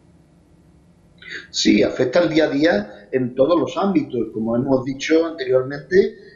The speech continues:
eh, en estos tres ámbitos, digamos, elementos nucleares, digamos que el déficit de atención, cualquier detalle distrae a la persona. Está haciendo una tarea que es la importante, por ejemplo, una tarea escolar,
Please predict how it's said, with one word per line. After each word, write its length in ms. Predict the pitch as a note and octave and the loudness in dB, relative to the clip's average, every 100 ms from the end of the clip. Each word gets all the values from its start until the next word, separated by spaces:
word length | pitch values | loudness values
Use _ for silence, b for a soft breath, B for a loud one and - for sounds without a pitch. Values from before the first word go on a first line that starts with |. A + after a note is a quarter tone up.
| - | -6
eh, 400 | A#2+ A#2+ A#2 A2 - | 2 2 4 0 -2
en 260 | A#2 A2+ A#2 | -4 -2 -4
estos 240 | B2+ C#3+ | -2 -6
tres 200 | C#3 C#3 | 2 2
ámbitos, 920 | C3+ C#3 C#3 C3+ - - C3 C3 A#2+ - - - | 2 -2 -4 -6 -10 -2 2 2 0 -10 -14 -2
digamos, 300 | C#3+ C#3 A#2 | -2 0 -2
elementos 460 | A2+ C3 C3 A2 | -2 -2 -4 -2
nucleares, 540 | B2 A#2+ C#3 D#3+ F#3+ G3 B B B B | -2 2 2 4 2 0 B B B B
digamos 240 | B2+ D#3 | 2 2
que 120 | D3+ A#2+ | 2 0
el 100 | A#2 | 0
déficit 300 | D3 - F3 | -2 0 0
de 20 | |
atención, 500 | F3+ F3+ F3 G3 G#3 | 2 -4 0 0 2
cualquier 680 | C3 B2+ D3 F3 F#3+ - - | 0 2 0 0 -2 -10 -4
detalle 560 | E3+ E3 E3+ A3 G#3+ | -2 0 -2 -2 -4
distrae 480 | C#3+ C3 - D#3 D3 | -2 -4 0 2 4
a 40 | C3+ | 2
la 140 | B2+ | 0
persona. 380 | - - G3+ B2+ | -4 -4 -2 -2
Está 200 | C#3 D3 | -2 -4
haciendo 300 | E3+ F3 B2 | -6 -6 0
una 180 | C3 C3 | 0 2
tarea 680 | C3+ F#3 G3+ - - - - | 2 2 2 -2 -10 -20 2
que 140 | C3 | 4
es 180 | D3+ C3 | 4 2
la 100 | A#2+ | 0
importante, 520 | A#2+ A#2 D#3 D#3 C3+ | 0 -2 -2 -2 -2
por 140 | A#2 | -4
ejemplo, 200 | A#2 C3+ | -4 -4
una 180 | A#2+ A#2 | -2 -2
tarea 260 | G#2 A2 G#2 | -2 -6 -8
escolar, 580 | - - F3+ G#3 - | -4 0 0 0 -6